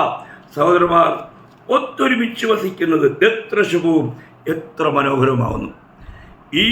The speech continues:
വലിയൊരു അനുഭവം അവരെല്ലാ വർഷവും ഇങ്ങനെ ആസ്വദിക്കുമായിരുന്നു. എത്ര വിലപ്പെട്ട കാര്യമാണ്. പ്രിയമുള്ളവരെ, സഭാ കൂടുവരവിൻ്റെയും ഏറ്റവും പ്രധാന ഘടകം ഐക്യതയാണ്. ആ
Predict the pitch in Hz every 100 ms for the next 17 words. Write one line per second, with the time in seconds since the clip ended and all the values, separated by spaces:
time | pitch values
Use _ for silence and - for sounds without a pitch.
0 | 233 202 240 269 269 180 190 208 240 165
1 | 165 - - - - 165 151 165 190 202
2 | 202 180 175 - 202 190 - - - 143
3 | 147 117 117 139 135 123 135 127 113 107
4 | - - - - - - - - 147 190
5 | 170 175 175 156 143 143 120 - - -
6 | - - 160 196 196 190 190 - - -
7 | - - 170 208 220 - 185 185 190 190
8 | 185 190 190 185 190 190 - - - -
9 | 160 180 208 - - - 277 262 202 160
10 | 170 202 151 139 143 147 - 123 123 139
11 | 127 - - - - - - - - -
12 | - - -